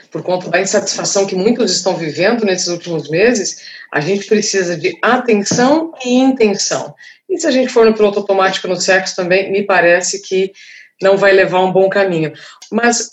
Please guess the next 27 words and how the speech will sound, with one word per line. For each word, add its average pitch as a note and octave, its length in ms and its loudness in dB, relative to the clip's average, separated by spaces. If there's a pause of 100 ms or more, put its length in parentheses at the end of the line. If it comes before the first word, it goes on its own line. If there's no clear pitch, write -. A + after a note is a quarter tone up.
você C#4+ 240 0
acha G#4+ 220 2
que C#4 80 0
essa B3+ 220 0
pressa G#3+ 480 2
que G3 120 -6
todos G3 380 2
estamos F3+ 400 -2
vivendo E3+ 420 -2
faz A#3 380 0
com A3+ 260 0
que C#3+ 480 -2
os E3 180 -4
homens A#3+ 440 2
tenham G#3+ 220 6
ejaculação F#3+ 580 -2
precoce F#3+ 680 0
e G#3 120 6
as G3 140 0
mulheres F#3+ 540 2
ignorem F#3 840 0
o E3 120 -6
seu E3+ 200 -2
orgasmo? D#3+ 520 0
Tipo, F#3 260 -4
ai, G3 220 2
deixa, G#3+ 420 0